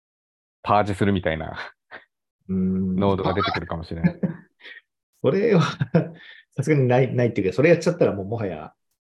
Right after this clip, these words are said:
Speaker 2: ビットコインとしてやばくないですか？
Speaker 1: まあ、そうなんですけど、その、本来はセグウィットに使う領域なんで、それに関係ないデータが書き込まれてても、送金は問題ないはずなんですよ。
Speaker 2: うん。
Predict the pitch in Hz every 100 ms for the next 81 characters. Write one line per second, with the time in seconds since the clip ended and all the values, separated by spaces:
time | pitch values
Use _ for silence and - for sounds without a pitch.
0 | _ - _ 107 104 123 123 98 - 90
1 | 98 87 78 - - _ _ - 92 87
2 | 85 110 104 95 87 - 90 90 - -
3 | - 95 - - 135 123 101 90 101 95
4 | 90 82 - 87 82 - 90 87 82 -
5 | - 87 87 87 87 82 78 76 - 98
6 | 95 107 98 104 104 92 87 90 87 87
7 | 92 - 95 92 92 92 85 101 92 -
8 | - _ _ - 110 95 104 101 98 95
9 | 95 92 90 85 82 80 - - -